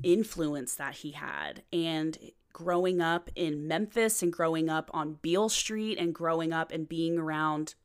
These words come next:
Black artists and musicians and R and B and soul and gospel, and that's where he started, and, and, s-, and being that he was, like, an, a, well, evangelical, is that what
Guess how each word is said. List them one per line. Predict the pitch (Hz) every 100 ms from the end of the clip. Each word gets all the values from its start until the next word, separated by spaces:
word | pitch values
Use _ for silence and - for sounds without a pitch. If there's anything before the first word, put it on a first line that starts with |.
| _ _ _ _ _ _ _ _ _ - -
Black | 170 156 156
artists | 180 202 214 -
and | 175
musicians | 156 151 156 202 208 233 214 208 165
and | 160
R | 165 160
and | 151 147
B | 208 208 208 214
and | 160 156 -
soul | - - 196 208 208
and | - 170 156
gospel, | 165 165 190 - 214 202 202
and | 175
that's | 156 165 -
where | 170
he | 165
started, | 165 - - 160 180 196 208 202
and, | 175 165 - - - -
and, | 175
s-, | 165 - - 185
and | 175 151
being | - 190 226 226
that | 220 208
he | 220
was, | 208 214 214
like, | 196
an, | 202 - _ _ _ _ _ _ _ _ _ _ _ _ _ _
a, | - 104 - _ _ _ _ _ _
well, | - 170 160 - - - - _ _
evangelical, | 196 170 175 190 175 175 226 226 294 294
is | 269 -
that | - -
what | 127